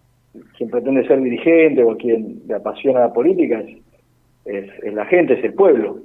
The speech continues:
básicamente. Entonces, este, mal haríamos nosotros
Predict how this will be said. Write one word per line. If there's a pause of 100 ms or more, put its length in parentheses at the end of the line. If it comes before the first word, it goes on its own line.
(140)
básicamente. (540)
Entonces,
este,
mal
haríamos
nosotros